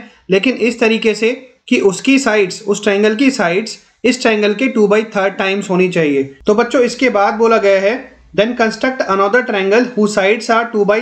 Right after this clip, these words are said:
third times the corresponding sides of triangle A B C।" इसका मतलब है आपको एक और ट्रायंगल ड्रॉ करना है और उस ट्रायंगल की साइड कैसी होनी चाहिए,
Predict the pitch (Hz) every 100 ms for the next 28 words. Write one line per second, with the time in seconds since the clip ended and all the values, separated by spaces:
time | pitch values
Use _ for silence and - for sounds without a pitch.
0 | 233 208 226 220 196 208 254 - - _
1 | 180 170 202 202 226 233 262 262 220 214
2 | 214 240 240 196 208 233 170 175 202 202
3 | 156 - - - 175 - 247 254 240 254
4 | 214 208 240 180 190 - 220 180 175 196
5 | 220 226 220 226 202 208 214 202 190 190
6 | - 247 - _ - 196 240 226 202 208
7 | 226 254 233 220 226 220 202 240 226 233
8 | 233 226 240